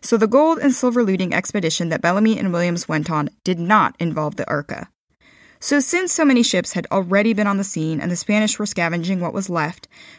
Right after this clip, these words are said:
Bellamy and Williams had to pack it in. No gold or silver for them. Instead,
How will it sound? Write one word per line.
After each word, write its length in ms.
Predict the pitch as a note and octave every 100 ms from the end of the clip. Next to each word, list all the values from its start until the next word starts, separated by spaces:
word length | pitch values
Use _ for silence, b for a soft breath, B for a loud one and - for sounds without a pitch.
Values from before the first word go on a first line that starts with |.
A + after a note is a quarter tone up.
| B
Bellamy 380 | B3+ C#4+ C#4 C#4
and 120 | A3+
Williams 380 | F3 E3 E3+ -
had 140 | D#3
to 80 | F3+
pack 240 | E3+ D#3
it 80 | C#3+
in. 240 | E2+ C2 - _ _ _
No 200 | G#3+ D4
gold 240 | D4+ C4 A#3+
or 60 |
silver 280 | A#3 G3+ F#3+
for 120 | F#3+
them. 280 | E3+ D#3 E3 - _
Instead, 440 | G3 G3 C#4+ D4